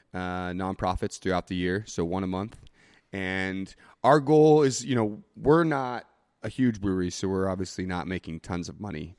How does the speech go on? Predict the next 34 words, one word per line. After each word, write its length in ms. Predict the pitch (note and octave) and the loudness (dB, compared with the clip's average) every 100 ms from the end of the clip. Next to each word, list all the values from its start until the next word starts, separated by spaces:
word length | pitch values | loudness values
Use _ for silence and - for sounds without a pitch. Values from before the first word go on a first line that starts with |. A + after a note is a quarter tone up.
| - - - | -20 -20 -8
Uh, 240 | G2 G#2 G2+ | -4 -2 0
so 140 | A#2+ | -2
for 120 | A#2+ | 2
us 100 | C3 - | 2 2
to, 100 | A2 | -2
like, 260 | G2+ - | -2 0
be 80 | G#2+ | 2
able 120 | G2+ | 2
to 80 | F2+ | 0
donate 360 | E2+ G#2 G#2 - | 0 2 0 -2
back, 460 | F#2 G#2+ F#2 - - - - _ | 0 0 0 -6 -20 -20 -20 _
uh, 440 | F#2+ F#2+ F#2 F2 - | -4 -2 -2 -4 -6
on 160 | G2 F2+ | -6 -6
a 40 | |
financial 520 | E2 F#2 E2+ A#2 - G#2 | -6 -8 -4 -4 -4 -6
contribution 800 | F#2 E2 D#2+ F2 E2+ F2 E2 - _ _ _ | -6 -8 -6 -6 -4 -6 -6 -10 _ _ _
is 840 | G2 G2 G2 G2 F#2+ F#2 F2+ - - _ _ _ _ _ _ _ - - _ | -2 0 2 0 0 -2 -4 -8 -8 _ _ _ _ _ _ _ -20 -20 _
a 60 | D3+ | 6
little 140 | D#3+ | 8
bit 140 | D3 - | 8 4
tough, 360 | D3 - - | 2 2 -6
right? 240 | G2+ A2 - | 0 0 0
We're 80 | B2+ | 4
not 160 | B2+ A#2+ | 4 4
gonna 140 | A#2 | -2
be 180 | G2 A#2+ | 2 2
able 140 | A#2 | 4
to 60 | A2 | 4
write 160 | A2 G#2+ | 2 2
'em 60 | |
a 40 | F#2+ | 0
check 280 | B2 F2+ | 0 0
for, 120 | - F2+ | -2 -4
like, 160 | F2 | -4